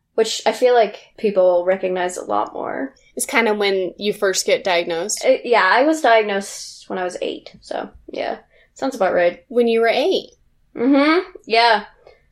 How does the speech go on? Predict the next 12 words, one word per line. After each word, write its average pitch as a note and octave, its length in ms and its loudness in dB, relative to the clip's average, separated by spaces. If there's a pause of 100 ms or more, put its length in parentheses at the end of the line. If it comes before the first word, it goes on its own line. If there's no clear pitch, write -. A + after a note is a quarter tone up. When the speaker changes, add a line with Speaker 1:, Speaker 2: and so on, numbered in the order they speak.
(160)
Speaker 1:
I - 180 0
was B3+ 140 0
young. G#3 440 0 (600)
Speaker 2:
So A#3 320 2
what G#3+ 420 -2
was A#3+ 300 2
the, G#3 440 4 (760)
where G#3 200 -2
did G#3 160 0
you G3+ 80 -4
find F#3+ 280 -4
that? - 180 -8